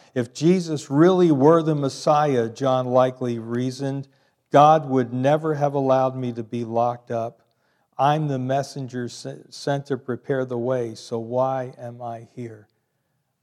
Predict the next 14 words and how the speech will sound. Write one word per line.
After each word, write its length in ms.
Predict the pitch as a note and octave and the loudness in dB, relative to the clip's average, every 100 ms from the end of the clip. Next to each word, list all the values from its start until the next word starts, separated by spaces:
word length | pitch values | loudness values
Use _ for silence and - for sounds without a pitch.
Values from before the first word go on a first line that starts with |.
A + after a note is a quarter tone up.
| _ _ E3 | _ _ -10
I 40 | |
think 200 | E3+ F3 | -6 -6
that's 220 | D3 C3+ | -6 -8
good 220 | - D3 C#3+ | -6 -4 -4
insight. 560 | D3+ C#3+ B2 A2+ A2 _ _ _ _ _ _ _ _ _ _ _ _ _ | -8 -12 -14 -16 -18 _ _ _ _ _ _ _ _ _ _ _ _ _
There 140 | D3+ D3+ | -2 0
must 300 | D#3+ E3 D#3 | 0 -2 -8
have 120 | C3+ | -10
been 140 | C3+ | -10
times 420 | C3 C3 B2 A#2+ | -8 -8 -8 -12
when 140 | B2+ A#2+ | -14 -10
John 340 | B2+ B2 A#2 | -6 -6 -8
said, 380 | - B2 A#2 A2 | -12 -12 -12 -14
"Why 500 | B2+ C3 C#3+ C#3+ B2+ | -8 -6 -6 -8 -12